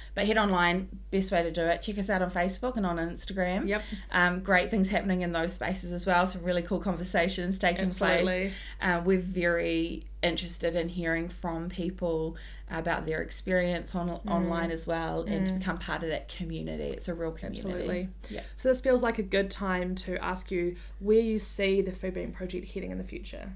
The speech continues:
Speaker 1: Yeah.
Speaker 2: What, any plans you can share with us?
Speaker 1: Oh, well,
Speaker 2: <laughs>
Speaker 1: there is some really exciting stuff in the works of Food Bank Project. I'm incredibly excited, um, about what the next wee while is gonna look
Speaker 2: Mm.
Speaker 1: like. Um,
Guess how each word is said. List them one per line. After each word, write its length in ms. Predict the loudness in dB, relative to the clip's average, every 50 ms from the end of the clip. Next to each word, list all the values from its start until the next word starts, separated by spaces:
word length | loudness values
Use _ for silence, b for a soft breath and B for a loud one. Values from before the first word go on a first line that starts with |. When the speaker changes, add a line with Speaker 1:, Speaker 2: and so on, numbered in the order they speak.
| -8 -6
Speaker 1:
Yeah. 500 | -4 -4 -2 -2 -2 -4 -4 -6 -6 -6 -6 -6
Speaker 2:
What, 140 | -6 -6 B B B B B B
any 140 | 4 6 6
plans 380 | 4 2 2 2 2 2 2 0
you 60 | -2
can 120 | -2 -4
share 240 | -4 -4 -4 -4 -6
with 140 | -6 -6 -8
us? 340 | -10 -10 -10 -10 -10 -2 4
Speaker 1:
Oh, 400 | 6 8 10 12 12 12 10 8
well, 540 | 6 6 6 6 6 6 4 2 0 0 2
Speaker 2:
<laughs> 40 | 2
Speaker 1:
there 280 | 4 6 10 12 12 12
is 160 | 12 12 10
some 200 | 8 6 6 8
really 240 | 10 10 10 10 10
exciting 400 | 8 6 4 4 4 4 4 4
stuff 260 | 2 2 0 2 2
in 60 | 2
the 80 | 2 2
works 300 | 4 2 2 2 0 -4
of 80 | -2 0
Food 180 | 0 2 2
Bank 220 | 2 2 0 0 -2
Project. 600 | 0 2 2 2 2 2 0 0 0 0 -2 0
I'm 200 | 0 2 2 0
incredibly 640 | -2 -2 -4 -2 0 2 2 2 2 2 2 0 0
excited, 640 | 0 -4 -6 -4 -2 -2 -2 0 -2 -2 -4 -6 -6 -4
um, 380 | -2 0 0 2 2 0 0 -2
about 320 | -4 -2 0 0 0 0 0
what 200 | -2 -2 -2 -2
the 80 | -2
next 520 | -2 -2 -2 -4 -6 -6 -6 -6 -6 -6 -8 -8
wee 400 | -10 -8 -6 -2 -2 -2 0 0
while 340 | -2 -2 -2 -4 -4 -4 -6 -6
is 120 | -8 -8
gonna 240 | -8 -6 -4 -2 0
look 220 | 2 2 2 2 0
Speaker 2:
Mm. 80 | 0
Speaker 1:
like. 320 | 0 0 0 0 0 -2 -6 B B B B B B B B B -2
Um, 540 | 2 4 6 6 6 4 2 0 -2 -4 -6